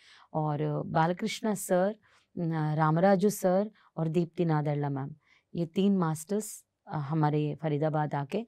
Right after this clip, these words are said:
सत, अ, अ, सेशन किया है, सत, अ, विज्ञान का, अ, सेशन किया है और हम सब, वो भी अटेंड करने का अपॉर्चुनिटी मिला। उसके बाद ऋषिकेश जब गए थे, फिर तब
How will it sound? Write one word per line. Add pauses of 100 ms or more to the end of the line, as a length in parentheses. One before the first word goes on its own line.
(320)
सत, (180)
अ,
अ,
सेशन
किया
है, (220)
सत, (300)
अ, (500)
विज्ञान
का, (540)
अ, (120)
सेशन
किया
है (460)
और
हम
सब, (120)
वो
भी
अटेंड
करने
का
अपॉर्चुनिटी
मिला। (420)
उसके
बाद
ऋषिकेश
जब
गए
थे, (360)
फिर
तब